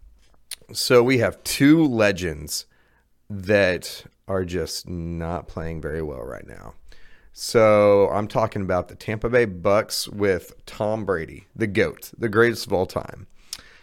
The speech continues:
He has, their team has fallen below point five hundred, which anybody that knows that knows that that's just, that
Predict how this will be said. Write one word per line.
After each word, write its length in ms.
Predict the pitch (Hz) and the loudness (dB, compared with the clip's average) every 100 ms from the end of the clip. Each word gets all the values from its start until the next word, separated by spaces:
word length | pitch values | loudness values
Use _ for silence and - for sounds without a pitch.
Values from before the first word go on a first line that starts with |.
| _ _ _ _ _ | _ _ _ _ _
He 400 | - 123 123 127 | -4 0 2 2
has, 540 | 123 120 107 101 92 | 4 4 4 2 0
their 220 | 95 123 127 | 2 2 2
team 640 | - 127 120 117 113 117 - | 0 -2 -2 -2 -4 -8 -10
has 260 | 110 95 - | -6 -6 -2
fallen 380 | 107 104 101 | 0 2 0
below 580 | 98 95 90 90 87 85 95 - _ _ _ - | -2 -2 0 0 -2 -6 -12 -20 _ _ _ -4
point 220 | 113 80 | -4 0
five 200 | 98 95 | 0 0
hundred, 340 | 80 80 80 | -6 -8 -6
which 300 | 87 87 - | -4 -4 -4
anybody 340 | 98 90 87 80 | -8 -4 -4 -4
that 100 | 82 | -8
knows 360 | 82 80 76 | -10 -10 -10
that 320 | 85 78 - - | -8 -8 -10 -12
knows 420 | 90 87 80 73 | -10 -8 -8 -8
that 140 | 80 | -6
that's 220 | 95 85 | -4 -4
just, 320 | - 82 - - | -6 -10 -12 -8
that 240 | 90 - | -8 -8